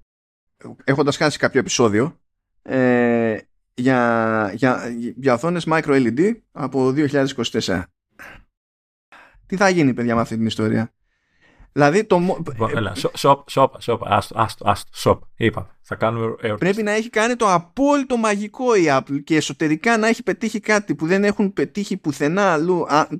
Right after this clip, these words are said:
Speaker 1: εταιρείες που έχουν εξειδίκευση στην κατασκευή οθονών και στην πώληση οθονών σε άλλους, έτσι,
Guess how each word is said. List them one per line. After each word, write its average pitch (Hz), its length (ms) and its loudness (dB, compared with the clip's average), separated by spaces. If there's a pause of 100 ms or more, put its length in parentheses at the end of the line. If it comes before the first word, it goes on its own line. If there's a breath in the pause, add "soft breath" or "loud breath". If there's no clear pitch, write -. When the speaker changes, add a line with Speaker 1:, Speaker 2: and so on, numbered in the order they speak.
Speaker 1:
εταιρείες 135 720 0
που 131 240 -2 (160)
έχουν 131 300 -2
εξειδίκευση 165 500 -4
στην - 160 -12
κατασκευή 151 680 -2
οθονών 127 580 2 (800 soft breath)
και - 120 -10
στην 135 200 -10
πώληση 185 360 2
οθονών 151 340 -4
σε 147 180 0
άλλους, 143 480 2
έτσι, - 400 -6